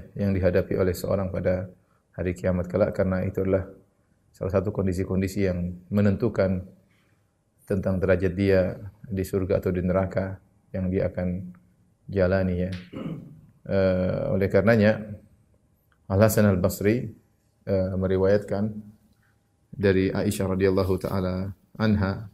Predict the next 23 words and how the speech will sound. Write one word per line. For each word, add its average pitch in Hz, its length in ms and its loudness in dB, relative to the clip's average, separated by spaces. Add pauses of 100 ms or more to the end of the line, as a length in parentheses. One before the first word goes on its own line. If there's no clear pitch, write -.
(140)
Al 95 160 -2
Hasan 101 240 0
Al 95 80 -2
Basri 98 160 -2
berkata, 95 560 -2 (560)
qalat 110 320 4
Aisyah 101 400 -2
tu, 104 420 -2 (220)
Aisyah 98 480 -4 (320)
berkata, 98 400 -2
"Ya 120 180 6
Rasulullah, 95 540 -2 (800)
hal 117 160 4
tadhkuruna 110 640 4
ahlikum 104 480 2
yaumal 98 400 2
qiyamah?" 92 500 2 (840)
Wahai 120 260 4
Rasulullah, 95 540 2
apakah 117 480 4 (240)
engkau 117 240 2
akan 107 260 4
mengingat 107 600 0